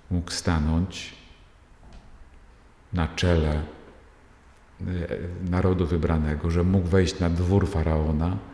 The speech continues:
poznać jego zwyczaje. I, i, i to wszystko, to uciemiężenie doprowadziło do tego, do coraz to większych cudów i w końcu do wyjścia z Egiptu. Na,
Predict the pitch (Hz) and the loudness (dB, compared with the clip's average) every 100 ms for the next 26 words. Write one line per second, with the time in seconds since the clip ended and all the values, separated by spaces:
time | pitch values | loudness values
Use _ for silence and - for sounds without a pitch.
0 | - - - - - - - 98 82 87 | -20 -20 -20 -20 -20 -8 2 4 4 2
1 | 82 - 80 80 76 78 - 73 73 78 | 0 -2 -2 -2 0 -4 -2 -2 -2 -4
2 | 98 104 - - - - - - - - | -6 -10 -18 -20 -18 -18 -18 -18 -12 -2
3 | 98 85 - - 64 - - - - - | -2 -2 -10 -14 -14 -14 -16 -16 -8 -2
4 | 113 110 - 123 - - 117 107 110 139 | 2 2 4 0 0 2 4 6 2 2
5 | 107 107 101 98 92 104 101 92 95 95 | 2 4 6 6 6 6 6 6 2 2
6 | 92 87 85 87 85 82 82 - 80 78 | 2 2 2 2 2 2 2 0 0 2
7 | 80 78 - - - - 87 - 101 87 | 0 -2 -10 -18 -8 0 0 4 4 4
8 | - 90 90 85 - 78 - 92 90 - | 2 2 2 2 0 -4 -2 0 0 0
9 | 85 - 82 80 - 78 76 76 76 - | 0 2 2 2 2 0 0 -2 -4 -10
10 | - - - 82 85 76 - 76 76 71 | -18 -12 -6 0 0 0 -2 0 0 -2
11 | 76 - - - - - - - - 104 | -4 -6 -16 -18 -16 -16 -16 -14 0 4
12 | 101 95 | 6 6